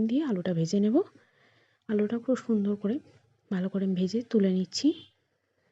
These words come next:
ওইদিকে আলুটা আমি দেখো এরকমভাবে ভেজে তুলে নিয়েছি। এবার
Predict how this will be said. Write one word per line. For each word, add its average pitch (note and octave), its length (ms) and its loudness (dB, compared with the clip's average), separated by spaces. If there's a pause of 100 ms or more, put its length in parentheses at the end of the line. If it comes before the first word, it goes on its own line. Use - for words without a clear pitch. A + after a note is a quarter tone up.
(420)
ওইদিকে G#3 380 4 (1300)
আলুটা G3+ 260 -4
আমি A#3 200 0
দেখো G3 280 0 (120)
এরকমভাবে G#3 500 0
ভেজে F#3 260 -2
তুলে F#3 260 0
নিয়েছি। E3+ 360 -4 (640)
এবার A3 200 0